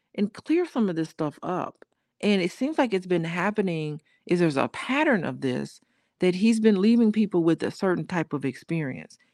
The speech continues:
And he's gotta figure out what's happening. Why are all these people walking away from him with these bizarre stories?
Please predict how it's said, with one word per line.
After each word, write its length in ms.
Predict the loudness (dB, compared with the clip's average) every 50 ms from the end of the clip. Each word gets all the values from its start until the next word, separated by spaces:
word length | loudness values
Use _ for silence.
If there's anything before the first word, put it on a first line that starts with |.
| _ _
And 140 | -4 0 2
he's 160 | 2 2 2
gotta 220 | 0 0 0 -2 0
figure 380 | 0 0 2 2 0 0 0 0
out 400 | 0 0 0 0 -2 -2 -4 -8 _ _ _ _ _ _ _ _ _ _ _
what's 340 | 0 2 2 2 2 0 0
happening. 540 | 2 2 2 2 2 -2 -2 -2 -4 -6 -8 -10 _ _
Why 240 | 2 4 6 6
are 140 | 6 6 4
all 160 | 4 4 4
these 180 | 2 0 -2 0
people 300 | 0 0 0 2 0 0
walking 380 | 2 0 0 0 0 -2 -4 -2
away 260 | 0 0 0 0 0
from 220 | -2 -4 -6 -4
him 260 | -4 -4 -4 -4 -4
with 120 | -6 -6 -4
these 220 | -4 -4 -4 -6
bizarre 480 | _ -6 -6 -6 -4 -4 -6 -6 -6 -8
stories? 680 | -10 -8 -8 -6 -6 -6 -6 -8 -8 -10 -12 -14 -18